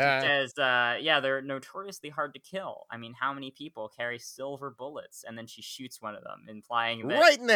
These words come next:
Speaker 1: these
Speaker 2: head.
Speaker 1: are
Speaker 2: Rude.
Speaker 1: werewolves. They're loyal, and they can be killed by silver bullets.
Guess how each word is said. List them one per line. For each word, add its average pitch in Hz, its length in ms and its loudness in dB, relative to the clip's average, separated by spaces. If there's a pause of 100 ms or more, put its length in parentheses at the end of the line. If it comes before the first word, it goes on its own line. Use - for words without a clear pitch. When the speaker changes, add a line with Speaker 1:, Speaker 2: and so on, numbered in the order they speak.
(120)
Speaker 1:
these 131 140 8
Speaker 2:
head. 110 100 0
Speaker 1:
are 175 240 6
Speaker 2:
Rude. - 20 0
Speaker 1:
werewolves. 156 920 10
They're 151 240 4
loyal, 175 500 4
and 147 120 -2
they 147 100 -2
can 151 180 -8
be 139 100 -10
killed 156 300 -6
by 147 120 2
silver 160 460 -6
bullets. 160 180 -2